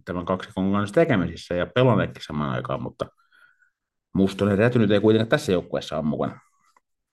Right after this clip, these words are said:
Eikä taas sitten vastaavasti myöskään M M-kisoissa vaikuttaneet pelaajat, joiden kanssa oli sitten omanlaisensa keissit, mutta uskon, että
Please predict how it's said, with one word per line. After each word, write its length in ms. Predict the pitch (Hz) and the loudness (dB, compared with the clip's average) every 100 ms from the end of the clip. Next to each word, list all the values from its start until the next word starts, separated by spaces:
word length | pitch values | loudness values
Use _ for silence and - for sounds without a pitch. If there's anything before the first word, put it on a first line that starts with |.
| _ _ - 113 | _ _ -6 2
Eikä 240 | 104 95 | 2 2
taas 240 | 82 82 | -2 -4
sitten 200 | - 85 | -8 -6
vastaavasti 500 | 85 - 87 82 - | -6 -4 -2 -4 -4
myöskään 500 | 85 95 - 101 95 - _ _ _ _ _ - | -2 -2 0 -2 -2 -8 _ _ _ _ _ 0
M 300 | 113 110 98 | 4 4 2
M-kisoissa 500 | 101 98 90 - - _ _ _ _ _ _ _ _ _ _ _ _ 73 | 0 -2 -2 -6 -14 _ _ _ _ _ _ _ _ _ _ _ _ -12
vaikuttaneet 1040 | 82 92 87 82 - - 85 78 73 - _ _ _ _ _ _ _ _ _ _ _ _ _ _ _ _ _ _ _ - | -4 -2 -2 -4 -8 -4 -4 -2 -4 -8 _ _ _ _ _ _ _ _ _ _ _ _ _ _ _ _ _ _ _ 0
pelaajat, 460 | 98 85 78 65 | 2 2 0 0
joiden 220 | 92 87 | -2 -2
kanssa 320 | 87 85 85 85 | -2 -4 -2 -4
oli 140 | 87 | -2
sitten 140 | - | 2
omanlaisensa 580 | 113 113 104 90 87 82 - - | 6 6 4 2 -2 -10 -10 -4
keissit, 380 | 71 71 - - | -4 -4 -10 -10
mutta 280 | 65 - - - _ _ _ _ _ _ | -8 -6 -8 -10 _ _ _ _ _ _
uskon, 360 | 202 190 - 95 | 0 0 2 0
että 380 | 120 120 127 | 0 0 0